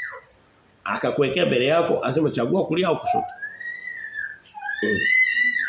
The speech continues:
Na mwisho wakasema fundisho la tano linalounganisha hizo hoja zao. Linasema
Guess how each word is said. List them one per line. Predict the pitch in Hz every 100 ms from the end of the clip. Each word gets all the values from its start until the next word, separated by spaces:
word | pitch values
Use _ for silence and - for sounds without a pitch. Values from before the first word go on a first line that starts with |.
| - - - - 139
Na | 165 170
mwisho | 190 294 269 202 185 - - - 127
wakasema | 156 160 170 - 233 202 151 - - - - 1077 1077 1077 1077 1047 1017 988 - - - - -
fundisho | 180 185 208 190
la | 160
tano | 147 190 190 156 147 139
linalounganisha | 151 170 180 156 143 143 165 160
hizo | 156 147
hoja | 131 123
zao. | 120 143 117 - - 453 - - -
Linasema | 131 147 147 170 208 160